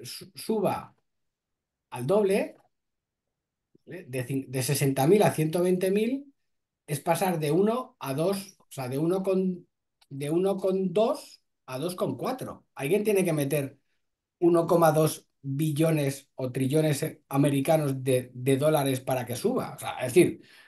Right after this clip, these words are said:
la pasta la tienen que meter, que no es tan fácil. O sea, es me-, es preferible meter pasta en un proyecto de cincuenta, cien millones, doscientos millones, que duplicar o triplicar es sencillo.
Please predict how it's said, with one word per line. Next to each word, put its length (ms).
la 220
pasta 380
la 140
tienen 280
que 120
meter, 440
que 120
no 60
es 100
tan 160
fácil. 480
O 60
sea, 260
es 160
me-, 240
es 160
preferible 600
meter 300
pasta 280
en 60
un 120
proyecto 480
de 320
cincuenta, 560
cien 220
millones, 420
doscientos 460
millones, 560
que 120
duplicar 440
o 80
triplicar 540
es 80
sencillo. 640